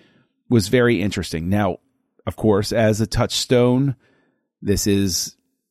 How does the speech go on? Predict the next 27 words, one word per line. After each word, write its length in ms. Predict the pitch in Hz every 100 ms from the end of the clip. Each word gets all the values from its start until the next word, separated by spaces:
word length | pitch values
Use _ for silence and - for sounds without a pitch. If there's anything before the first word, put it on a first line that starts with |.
| _ _ _
cinematic 760 | - - 135 131 127 123 120 -
universe 680 | 120 117 110 113 107 - - -
Quentin 320 | - 113 101
Beck. 340 | 104 104 -
This 200 | - 87
is 160 | 104 85
not 340 | 104 98 98 - _ _ _ _ -
comic 320 | - 104 104
book 140 | 104
Quentin 260 | - 113 92
Beck 180 | 98 95
I 60 | 92
grew 200 | 98 95
up 80 | 92
with. 200 | 90 - _ _
I 60 | 104
don't 180 | 107 107
care. 400 | - 87 87 - _ _
That's 220 | 85 -
fine. 540 | - 90 90 71 64 - _ _ _ _ _ _
It's 160 | 107 -
about 220 | 95 -
the 80 | 107
possibilities 800 | - 110 98 95 104 92 92 80
of 80 |
the 80 | 82
character. 560 | - 78 73 - 60